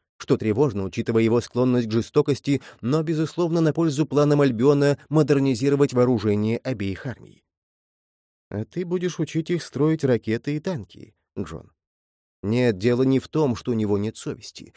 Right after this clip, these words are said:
у всех она есть. Но у него в голове звучало так много голосов, прислушаться к которым намного легче.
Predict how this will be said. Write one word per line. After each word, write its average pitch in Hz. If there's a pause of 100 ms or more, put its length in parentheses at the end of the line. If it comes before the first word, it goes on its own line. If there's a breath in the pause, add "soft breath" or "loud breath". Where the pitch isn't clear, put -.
(160 loud breath)
у 113
всех -
она 80
есть. - (420 soft breath)
Но 120
у 120
него 123
в 123
голове 113
звучало 127
так 127
много 123
голосов, 123 (260)
прислушаться 160
к -
которым 160
намного 143
легче. -